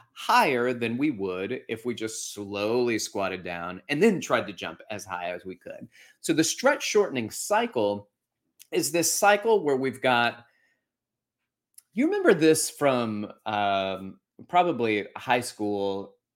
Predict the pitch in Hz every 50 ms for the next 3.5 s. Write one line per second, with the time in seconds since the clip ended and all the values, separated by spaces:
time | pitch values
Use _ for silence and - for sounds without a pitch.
0 | _ _ - 113 107 107 107 101 117 123 123 127 131 131 123 127 123 117 110 -
1 | 120 107 104 101 98 98 98 98 98 98 95 98 95 - _ _ _ _ 104 104
2 | 101 90 - - 123 120 175 196 180 - - - - 165 147 139 135 131 127 -
3 | - - 113 110 107 104 104 101 101